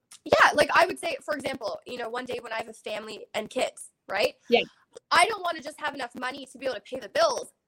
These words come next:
Speaker 1: I want to be able to take them on vacations and take them on day trips and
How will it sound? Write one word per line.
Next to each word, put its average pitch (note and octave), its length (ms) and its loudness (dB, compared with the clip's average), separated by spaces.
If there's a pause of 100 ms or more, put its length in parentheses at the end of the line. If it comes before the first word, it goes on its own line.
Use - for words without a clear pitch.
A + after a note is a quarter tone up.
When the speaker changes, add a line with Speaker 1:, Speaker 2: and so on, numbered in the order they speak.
(200)
Speaker 1:
I C#4+ 260 2
want D#4+ 160 -4
to C#4 60 -20
be C#4 80 -12
able D4 100 -10
to C4+ 120 -8 (100)
take - 240 -12
them D4+ 100 -8
on B3+ 160 -6
vacations - 720 -10 (320)
and - 260 4
take - 280 -2
them D#4+ 100 0
on D4 200 4
day C4 240 0
trips - 440 -4
and C#4 220 0